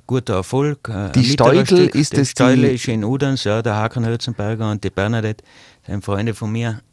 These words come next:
Speaker 1: Und wir machen eigentlich seit drei Jahren schon eine Kooperation, wo wir immer ein Stück bei uns machen. Aber jetzt
Speaker 2: Und das ist
Speaker 1: darf's mir
Speaker 2: Corona-mäßig Open Air?
Speaker 1: Das ist Open Air. Die Leute hocken bei uns am Balkon und ist wirklich super. Man kann vorher so ein Theatermenü essen,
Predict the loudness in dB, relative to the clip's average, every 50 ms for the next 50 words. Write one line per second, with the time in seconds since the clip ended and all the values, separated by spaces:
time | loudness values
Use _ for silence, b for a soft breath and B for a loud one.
0 | _ -12 -10 -8 -8 -8 -8 -8 -6 -4 -4 -4 -6 -6 -8 -10 -10 -10 -10 -10
1 | -10 -10 -10 -10 -10 -10 -12 -12 -14 -16 -18 -18 _ -16 -14 -14 -12 -12 -12 -12
2 | -12 -12 -12 -12 -12 -10 -10 -10 -10 -10 -10 -12 -10 -10 -8 -8 -8 -6 -6 -6
3 | -4 -4 -2 -2 -2 -2 -2 -2 -2 -2 -2 -2 -4 -6 -6 -8 -10 -12 -12 -14
4 | -16 -14 -12 -12 -10 -10 -10 -10 -8 -8 -10 -10 -10 -12 -14 -16 b b b b
5 | b b b b b b _ -14 -12 -10 -8 -8 -8 -8 -8 -10 -10 -12 _ -2
6 | 2 4 4 6 6 4 4 2 2 2 2 2 4 4 4 6 6 6 6 6
7 | 4 4 2 -2 -2 0 0 0 2 2 2 2 4 4 4 4 4 2 0 -4
8 | -8 _ -10 -10 -8 -8 -10 -10 -8 -8 -10 -8 -6 -4 -4 -2 -2 -4 -4 -6
9 | -6 -8 -8 -6 -6 -8 -8 -10 -8 -8 -10 -10 -8 -10 -12 -8 -6 -6 -6 -6
10 | -6 -8 -6 -6 -6 -6 -4 -4 -4 -2 -2 -2 -2 -4 -6 -6 -6 -6 -6 -6
11 | -8 -8 -8 -8 -8 -8 -8 -8 -4 -4 -2 -2 -2 -2 -4 -6 -8 -6 -6 -4
12 | -4 -4 -4 -6 -6 -8 -10 -8 -6 -8 -8 -6 -6 -6 -4 -2 -2 -2 -2 -2
13 | -2 -4 -4 -6 -6 -8